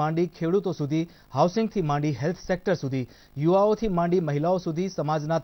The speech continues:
તમામ વર્ગોનું આ બજેટમાં ધ્યાન રખાયું છે. જેની દેશની દરેક વ્યક્તિના જીવન પર સકારાત્મક અસર પડશે. દેશના તમામ વર્ગને પોતાના સપના સાકાર કરવામાં મદદ મળે તે માટે સરકારે પોતાની પ્રતિબદ્ધતા દર્શાવી છે.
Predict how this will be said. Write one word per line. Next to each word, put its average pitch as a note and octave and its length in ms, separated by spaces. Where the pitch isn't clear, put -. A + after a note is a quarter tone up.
તમામ E3+ 320
વર્ગોનું D3+ 480
આ E3+ 140
બજેટમાં C#3 640
ધ્યાન C#3 320
રખાયું A#2+ 360
છે. B2 120
જેની D3+ 320
દેશની D#3+ 540
દરેક D3 420
વ્યક્તિના C#3+ 460
જીવન B2+ 380
પર C#3+ 160
સકારાત્મક C3+ 800
અસર C3 260
પડશે. A#2 360
દેશના G#3+ 320
તમામ G#3+ 380
વર્ગને C#3+ 400
પોતાના F3 300
સપના F#3+ 360
સાકાર F3 380
કરવામાં D3 440
મદદ C#3+ 320
મળે D#3 220
તે D#3 140
માટે C3+ 400
સરકારે F3+ 480
પોતાની D3+ 400
પ્રતિબદ્ધતા C3+ 720
દર્શાવી B2 480
છે. - 180